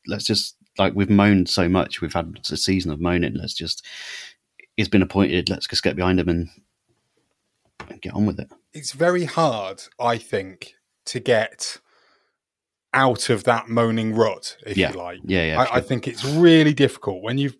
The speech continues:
Speaker 2: put up with so much crap that we've had to put up with over the course of the season. It will be difficult. People won't just flick a switch, and there won't be a chance, or, you know, the club can do one thing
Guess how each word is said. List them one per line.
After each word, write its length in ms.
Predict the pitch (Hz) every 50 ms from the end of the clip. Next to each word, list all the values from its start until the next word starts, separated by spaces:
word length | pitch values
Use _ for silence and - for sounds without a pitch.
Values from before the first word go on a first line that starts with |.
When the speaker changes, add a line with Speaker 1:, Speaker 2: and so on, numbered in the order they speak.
| _ _ _
Speaker 2:
put 180 | - 185 175
up 220 | 160 170 147 131 139
with 180 | 147 139 -
so 240 | - - 151 139 139
much 300 | 139 139 120 - - - _ _ _ _ _ _
crap 360 | - - 160 143 120 - _ -
that 120 | 127 123
we've 140 | 120 117 104
had 200 | 120 127 123 -
to 100 | - -
put 160 | - 123 120
up 160 | 123 123 117
with 120 | 117 113 110
over 200 | 107 104 104 107
the 80 | 110
course 280 | - - 117 113 104 -
of 40 | -
the 60 | 113
season. 380 | - - 143 127 110 104 107
It 240 | 117 113 143 147 143
will 220 | 151 180 185 185 165
be 120 | 139 120
difficult. 440 | 123 117 - - - - 110 107 -
People 240 | 139 151 135 147 147
won't 240 | 165 180 180 147
just 160 | 131 139 - -
flick 220 | - 143 127 -
a 40 | 127
switch, 520 | - - 131 117 107 101 _ - - - - - - - - - - - -
and 100 | - 120
there 100 | 127 127
won't 260 | 131 151 156 151 131 120
be 120 | 127 131
a 60 | 135
chance, 460 | - - 139 123 120 117 113 - -
or, 120 | 117 110 113
you 140 | 120 123 117
know, 140 | 110 104
the 160 | 101 110 110 110
club 340 | _ - - 135 123 123
can 160 | - - 120 110
do 160 | 113 113 107
one 340 | 107 117 120 113 110 107 104
thing 540 | - - 123 110 107 98 - 87 90 107